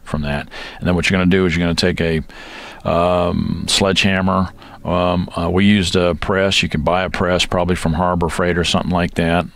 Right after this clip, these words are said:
So this is the type of end that you're going for if you're gonna make it out of E M T, me-, electrical metal tubing. And here you got some more, you know, uh, images. This tie flattens,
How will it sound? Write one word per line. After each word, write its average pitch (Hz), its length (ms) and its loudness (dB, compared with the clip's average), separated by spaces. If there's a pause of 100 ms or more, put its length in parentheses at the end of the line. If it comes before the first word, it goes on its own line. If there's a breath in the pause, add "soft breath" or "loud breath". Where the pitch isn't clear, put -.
(200)
So - 160 0
this 117 220 2
is 104 80 2
the 85 140 2
type - 320 -2
of 73 60 0
end 82 280 0
that 73 80 -4
you're 65 100 -6
going 73 320 -2
for 71 180 -2
if 71 120 -4
you're 95 40 2
gonna 98 140 4
make 87 160 2
it 87 80 2
out 85 160 2
of 80 160 0
E 82 180 2
M 76 200 -2
T, 69 360 -2 (120)
me-, 78 120 2
electrical 78 600 -2
metal 76 320 0
tubing. 69 500 -2 (140)
And 76 180 -2
here 87 160 2
you 82 80 0
got 73 160 -2
some 80 160 0
more, 80 480 0
you 78 120 -2
know, 76 320 -4
uh, 65 540 -6 (280 loud breath)
images. 69 640 -2 (680 loud breath)
This 85 200 0
tie 80 300 0
flattens, 85 840 0